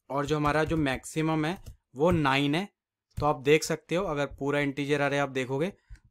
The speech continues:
तो वन सबसे छोटा है, नाइन सबसे बड़ा है। तो एक फंक्शन बनाते हैं, फंक्शन को नाम दे देते हैं, अ, find, find min and,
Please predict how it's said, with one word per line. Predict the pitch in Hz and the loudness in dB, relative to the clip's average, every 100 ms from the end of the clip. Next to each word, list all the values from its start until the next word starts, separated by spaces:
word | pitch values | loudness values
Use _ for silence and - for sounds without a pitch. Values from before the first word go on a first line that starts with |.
| - | -4
तो | 147 | -4
वन | 123 139 160 | 2 2 4
सबसे | 160 - 165 | 0 -4 -4
छोटा | 151 151 147 156 | -2 -4 0 0
है, | |
नाइन | 147 127 131 | 0 0 -2
सबसे | 131 131 151 | -4 -6 -6
बड़ा | 123 127 131 | -2 0 0
है। | 180 _ _ - _ _ - | -2 _ _ -20 _ _ -2
तो | |
एक | 202 | -2
फंक्शन | 202 175 160 190 190 | 0 0 0 0 2
बनाते | 170 151 131 | 2 2 0
हैं, | 160 190 - _ _ _ _ - | -4 -4 -14 _ _ _ _ -6
फंक्शन | 147 143 160 | -6 -4 -2
को | 151 | -2
नाम | 156 147 147 | 0 2 2
दे | 143 | 0
देते | 139 135 | -2 -4
हैं, | 143 143 156 - - _ _ _ - | -4 -4 -6 -10 -20 _ _ _ -16
अ, | 131 127 127 | -8 -6 -6
find, | - - 135 139 151 151 - _ _ _ _ _ _ _ _ _ _ _ _ _ _ - - - - - - - | -8 -4 0 0 0 -4 -12 _ _ _ _ _ _ _ _ _ _ _ _ _ _ -20 -16 -16 -18 -20 -20 -12
find | - 131 139 143 - 127 | -4 -2 -2 -4 -6 -6
min | 131 139 139 | -4 -4 -4
and, | 131 131 147 | -6 -6 -6